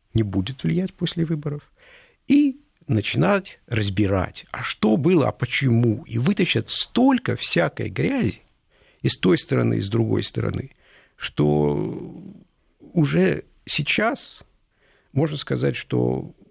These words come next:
медийные главные вот эти органы, ну, они себя достаточно серьёзно дискредитировали как независимые,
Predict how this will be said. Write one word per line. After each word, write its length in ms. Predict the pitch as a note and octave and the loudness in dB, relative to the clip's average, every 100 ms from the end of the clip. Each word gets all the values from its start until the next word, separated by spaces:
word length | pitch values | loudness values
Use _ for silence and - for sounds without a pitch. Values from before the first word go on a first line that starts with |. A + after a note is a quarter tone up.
| _ _ _ _ _ _ _ _ _ - | _ _ _ _ _ _ _ _ _ -2
медийные 720 | C#3 E3+ D3 E3 C3+ A2+ G#2+ | 2 2 2 0 2 2 0
главные 440 | A2 G#2+ F#2+ F#2+ | 0 0 0 -2
вот 180 | G#2+ A#2 | -2 -4
эти 180 | B2 F3 | -4 0
органы, 580 | F#3 A3+ D#3 C3+ B2 C3+ | 2 2 2 0 0 -2
ну, 240 | E3 G3 | -2 -4
они 680 | E3 F3 F3 B2 A2 D3+ C#3 | -2 -2 -2 -2 -8 -14 -14
себя 220 | - C#3+ A#2+ | -6 -4 -2
достаточно 400 | A#2 B2+ - G#2+ | -4 -4 -4 -2
серьёзно 400 | A2+ G#2+ G2 F#2+ | 0 0 0 -4
дискредитировали 960 | - - G2+ G2+ - G#2+ G2 F#2+ F#2+ | -6 -4 -2 -4 -6 -4 -2 -2 -6
как 400 | G2+ A2 F#2+ - - - - _ _ | -6 -4 -4 -8 -16 -20 -20 _ _
независимые, 1200 | A#2 B2+ G#2 F#2 C3+ C#3 B2 - A2 G#2+ G2+ F#2+ | -2 0 0 0 0 -2 -2 -4 -2 -2 -4 -8